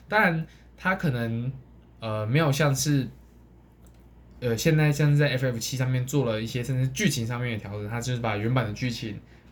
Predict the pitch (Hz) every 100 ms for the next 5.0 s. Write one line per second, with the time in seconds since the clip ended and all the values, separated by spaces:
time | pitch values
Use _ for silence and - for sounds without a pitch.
0 | - 143 156 160 156 113 101 110 107 -
1 | - - - - 143 139 123 123 135 139
2 | 135 139 156 135 120 - - - 196 139
3 | 127 131 139 131 143 135 123 110 101 131
4 | 117 - 127 131 127 117 131 117 117 113